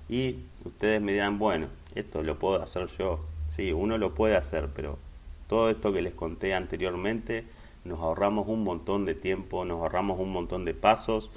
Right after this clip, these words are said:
y nos ahorramos un montón de dolores de cabeza con respecto sobre todo a lo legal. ¿Cuánto cuesta esto? Bueno, internacionalmente un proceso de naming podría estar entre unos mil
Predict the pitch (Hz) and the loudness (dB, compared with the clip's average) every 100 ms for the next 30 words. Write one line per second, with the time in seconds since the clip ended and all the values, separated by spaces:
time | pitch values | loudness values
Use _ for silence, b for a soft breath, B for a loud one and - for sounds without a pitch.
0 | B B B 107 110 98 90 87 98 98 | B B B 0 2 6 6 6 6 4
1 | 92 92 92 82 98 92 90 90 95 95 | 2 2 0 2 0 2 2 2 4 4
2 | 90 87 85 80 95 - 90 - - - | 2 0 2 2 2 2 0 0 -8 -20
3 | - - 101 92 90 - 87 - 85 87 | -20 -6 -4 -2 -2 -2 0 0 0 2
4 | 90 87 92 90 87 85 80 71 69 - | 2 2 4 6 6 6 4 2 0 -6
5 | B B - 143 196 135 143 135 113 113 | B B 6 6 8 8 8 8 10 10
6 | 101 78 104 107 85 92 104 104 110 - | 8 4 4 4 4 4 6 6 4 4
7 | 131 151 135 160 156 87 76 - - - | 4 4 4 4 4 2 2 -2 -12 -16
8 | - - 90 85 - - - - 82 80 | -16 -12 -10 -12 -14 -20 -6 0 2 4
9 | 110 107 98 90 90 120 123 95 80 78 | 2 2 4 4 6 6 6 4 0 -6
10 | B B B - 78 92 107 104 - 104 | B B B 2 4 6 8 8 8 12
11 | 107 107 95 85 85 85 85 80 78 78 | 12 12 12 10 8 6 8 8 8 6
12 | 90 98 76 101 120 139 | 6 4 2 4 4 4